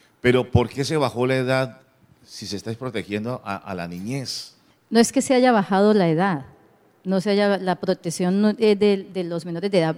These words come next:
Speaker 2: va hasta su, los diecisiete años, once meses, veintinueve días. Se, son, tienen una protección especial porque es una población altamente vulnerable. Lo que sucede es que la norma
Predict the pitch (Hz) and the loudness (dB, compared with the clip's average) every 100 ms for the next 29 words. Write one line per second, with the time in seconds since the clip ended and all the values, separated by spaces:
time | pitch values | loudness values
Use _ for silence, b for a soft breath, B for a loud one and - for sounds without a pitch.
0 | - 202 214 - 196 196 185 185 180 180 | 0 0 0 -2 -8 -8 -12 -12 -12 -12
1 | 170 180 196 - 175 196 196 220 214 208 | -10 2 2 2 0 0 2 4 6 6
2 | 208 214 - - b b b - 226 220 | 6 4 2 -12 b b b 4 6 6
3 | - 208 202 185 202 180 190 180 170 170 | 4 0 0 -2 -4 -6 -4 -2 2 2
4 | 165 185 196 226 160 147 - - 180 180 | 2 0 2 2 0 -6 -16 -10 -10 -8
5 | - 190 185 214 202 202 202 - 185 175 | -4 -4 0 2 2 2 -2 0 -4 -4
6 | - 180 - 180 170 156 - 180 190 180 | -6 -6 -4 -4 -4 -6 -8 -6 -2 -2
7 | 180 165 156 180 170 B B B 190 196 | 0 0 2 0 -2 B B B 0 0
8 | - 180 175 170 175 151 151 185 151 143 | 2 2 4 4 4 4 2 2 0 -6
9 | _ b b b b 196 196 - 196 202 | _ b b b b -2 -2 0 -4 -4
10 | - 202 214 240 - 226 202 - 233 233 | -6 -4 -2 -2 -4 -12 -12 -2 0 0
11 | B B B B - 208 190 196 226 226 | B B B B -2 2 4 6 6 4
12 | 156 | 0